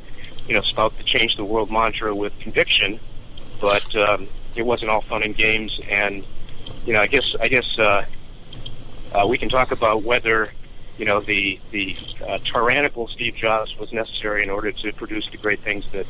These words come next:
that happened. But, uh, I just think it's kind of interesting that his image and the company's image were, uh, largely a brilliant, brilliant P R job by, uh,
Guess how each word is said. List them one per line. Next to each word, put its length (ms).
that 100
happened. 560
But, 180
uh, 180
I 80
just 200
think 140
it's 140
kind 180
of 120
interesting 460
that 200
his 680
image 400
and 160
the 40
company's 440
image 340
were, 320
uh, 260
largely 560
a 60
brilliant, 520
brilliant 520
P 140
R 160
job 300
by, 320
uh, 160